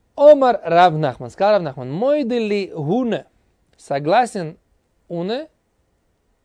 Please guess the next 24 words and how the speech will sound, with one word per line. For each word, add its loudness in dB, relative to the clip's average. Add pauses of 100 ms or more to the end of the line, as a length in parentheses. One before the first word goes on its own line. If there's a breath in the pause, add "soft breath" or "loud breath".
(400)
А -8
я 2
модеду 0
бо -2
выколсу -4
мидосой -8
аль -6
сфас -6
тикра. -2 (1600)
Что -12
если -4 (1120)
он -2 (400)
измерял, -2 (340)
а -6
я 4
модеду -4
ба, -8 (120)
он -14 (220)
был 0
измеряющим -2
и -10
при-, -10
и -10
шёл, -6